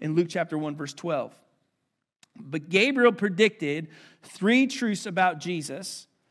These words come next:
And if you want to circle that word Jesus, it's really interesting because here in the text we see that that name means Jehovah God is our help and Jehovah God is our salvation.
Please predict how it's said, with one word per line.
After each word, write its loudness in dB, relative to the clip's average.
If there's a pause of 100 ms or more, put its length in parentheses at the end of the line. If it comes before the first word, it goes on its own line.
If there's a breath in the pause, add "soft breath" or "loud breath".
(680)
And 2
if -2
you 2
want 4
to 2
circle -2
that 2
word 0
Jesus, -6
it's -14
really -2
interesting -6
because -6
here -2
in 2
the 0
text -2
we -4
see -4 (200 loud breath)
that -6
that 6
name 2
means 0
Jehovah 0
God 2
is -2
our 0
help 2 (560 soft breath)
and -4
Jehovah 0
God 4
is 2
our -2
salvation. -6